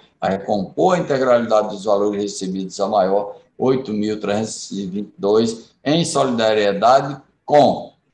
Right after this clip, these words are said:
Ademir José de Medeiros, José Ribamar Leite Nóbrega,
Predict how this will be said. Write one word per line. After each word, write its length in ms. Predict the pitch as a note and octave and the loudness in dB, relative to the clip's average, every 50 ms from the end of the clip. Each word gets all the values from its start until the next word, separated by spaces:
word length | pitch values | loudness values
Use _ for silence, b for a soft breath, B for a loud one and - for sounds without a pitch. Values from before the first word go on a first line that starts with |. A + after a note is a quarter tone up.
| _ _ _ _ _ _ _ _ _ - - | _ _ _ _ _ _ _ _ _ -20 -18
Ademir 540 | - F2+ F2+ F2+ F2+ G#2+ C3 D#3 E3+ F3+ E3+ | -10 -8 -6 -4 -2 0 2 2 2 2 2
José 320 | C#3+ D3+ C3 A2 B2 A#2 | 0 -4 -4 -2 0 0
de 60 | G#2+ G2 | 0 -2
Medeiros, 500 | F#2+ F2+ E2 D#2+ F2+ G2+ G#2+ - - - _ _ _ _ _ | -4 -6 -6 -4 -2 -2 -2 -4 -6 -12 _ _ _ _ _
José 500 | - G2 G2 F#2 F2+ A#2 D3+ E3+ D#3+ D3 | -12 -10 -10 -6 -2 0 2 2 2 2
Ribamar 400 | C#3+ B2+ A2+ A2 G#2+ G2 F#2+ F#2 | 2 0 0 2 2 2 2 2
Leite 280 | E2+ F2+ F#2 - A2 | 0 -4 -6 -6 -4
Nóbrega, 500 | A2 A2+ A2 A2+ A#2 B2 B2+ A#2+ A#2 - | 0 0 2 2 2 0 -4 -6 -8 -10